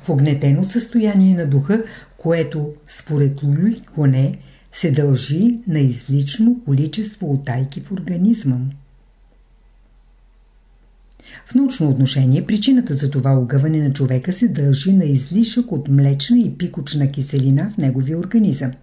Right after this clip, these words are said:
Такъв човек е пълен, дебел, едва се движи и казва:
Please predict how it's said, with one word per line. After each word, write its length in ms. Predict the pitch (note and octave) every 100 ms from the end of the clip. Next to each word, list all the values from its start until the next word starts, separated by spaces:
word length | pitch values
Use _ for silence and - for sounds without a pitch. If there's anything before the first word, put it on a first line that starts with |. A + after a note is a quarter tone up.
| _ _ _ _ _ _ _ - _ -
Такъв 280 | B3 A3+
човек 320 | A3+ C3+ C#3 C3
е 100 | -
пълен, 440 | D#3 G#3+ A#3+ F3+
дебел, 440 | B2 A2 C#3+ G3+ G3+
едва 280 | A#2+ C3+
се 160 | C#3 G3
движи 360 | B2+ D3 - G3
и 140 | C3+
казва: 380 | C#3 C#3+ C3